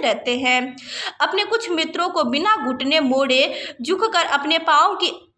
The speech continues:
अंगुलियां छूने को कहिए। क्या यह चिकनी समतल और अखंड है? अपनी अंगुलियों को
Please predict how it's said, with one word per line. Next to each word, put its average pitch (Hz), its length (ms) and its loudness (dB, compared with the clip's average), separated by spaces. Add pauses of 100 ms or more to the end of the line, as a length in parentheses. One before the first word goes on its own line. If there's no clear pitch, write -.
अंगुलियां 320 460 0
छूने 285 300 0
को 392 160 -2
कहिए। 262 760 -2
क्या 370 120 2
यह 403 200 -2
चिकनी 415 460 -2
समतल 392 540 0
और 381 100 6
अखंड 349 560 -2
है? 330 460 0 (360)
अपनी 359 260 -4
अंगुलियों 320 640 -2
को 285 200 0